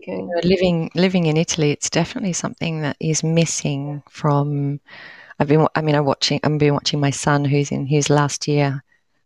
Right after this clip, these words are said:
Speaker 2: this year. Can you believe that? <laughs> He's just grown up. <laughs>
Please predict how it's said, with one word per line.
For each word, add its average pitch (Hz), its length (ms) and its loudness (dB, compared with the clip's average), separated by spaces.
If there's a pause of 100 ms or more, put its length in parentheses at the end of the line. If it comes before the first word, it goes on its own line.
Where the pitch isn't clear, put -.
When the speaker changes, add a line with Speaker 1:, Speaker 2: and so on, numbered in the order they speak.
(140)
Speaker 2:
this - 280 0
year. 143 300 0
Can 147 160 -6
you 139 80 -4
believe 147 300 0
that? 208 300 0
<laughs> - 540 0
He's - 280 -2
just - 260 -2 (460)
grown 165 300 4
up. - 240 -2 (320)
<laughs> - 300 -4